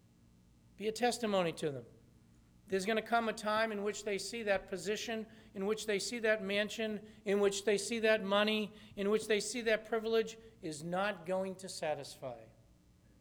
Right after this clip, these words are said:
And that's gonna be your opportunity. But not if they see that you've been envying everything about them and wanting to be like them. That's a real practical test. Always be in the fear of the Lord.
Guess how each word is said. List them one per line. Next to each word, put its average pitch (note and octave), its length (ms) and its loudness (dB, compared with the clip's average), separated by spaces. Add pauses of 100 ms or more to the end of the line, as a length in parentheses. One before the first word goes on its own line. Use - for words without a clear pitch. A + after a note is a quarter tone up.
(280)
And D3+ 100 -8
that's F#3+ 220 0
gonna G#3 200 -6
be G3 120 -6
your F#3 200 0
opportunity. F3+ 680 -6 (1600)
But D#3 180 -2
not G#3 260 4
if F#3+ 120 -2
they D#3 140 -4
see F3+ 260 -4
that D#3 200 -6
you've D#3+ 180 -6
been D#3 120 -2
envying D#3+ 460 -2
everything E3 480 -2
about D3 400 0
them C3 300 -10 (920)
and D3+ 180 -6
wanting E3+ 360 2
to F3 140 -6
be D3 160 -2
like E3 400 2
them. C#3+ 440 -4 (1300)
That's G3 180 -6
a A3+ 80 -6 (140)
real A3+ 240 2
practical A3 500 0
test. A3+ 380 -6 (800)
Always B3 560 10
be B3 140 2
in A#3+ 80 4
the A3+ 60 2
fear B3+ 200 2
of B3 80 4
the B3 80 6
Lord. B3 400 6